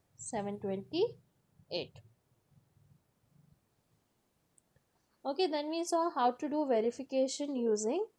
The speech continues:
digit sum method. So here we multiplied the numbers three forty-nine by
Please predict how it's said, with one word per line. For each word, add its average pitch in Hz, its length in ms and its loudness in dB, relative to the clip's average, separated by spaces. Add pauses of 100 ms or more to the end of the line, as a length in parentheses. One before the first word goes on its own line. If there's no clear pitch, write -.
(160)
digit 220 380 0
sum 226 340 0 (480)
method. 202 440 -2 (280)
So 285 160 -2
here 294 400 4 (100)
we 269 220 -4
multiplied 254 720 -2
the 269 80 2
numbers 240 380 0 (100)
three 262 160 -4
forty-nine 240 760 -4 (180)
by 214 240 2